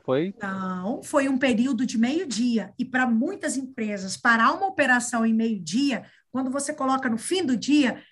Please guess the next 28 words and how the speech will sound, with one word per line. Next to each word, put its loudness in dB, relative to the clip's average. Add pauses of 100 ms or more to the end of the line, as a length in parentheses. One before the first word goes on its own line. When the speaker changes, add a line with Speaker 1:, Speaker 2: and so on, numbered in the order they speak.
(120)
Speaker 2:
você 0
dá 4 (300)
um, -4
um, -4
um, 0
um 4
vale 4
ali 2
na 2
margem 2
importante, -4 (500)
né? 2
Quem -2
controla 2
isso -2
na 2
linha, 0
"Olha, 0
todo -2
dia -2
eu -4
tenho -2
que -6
vender -2
X", 2 (440)
o -6
cara 0
para, 4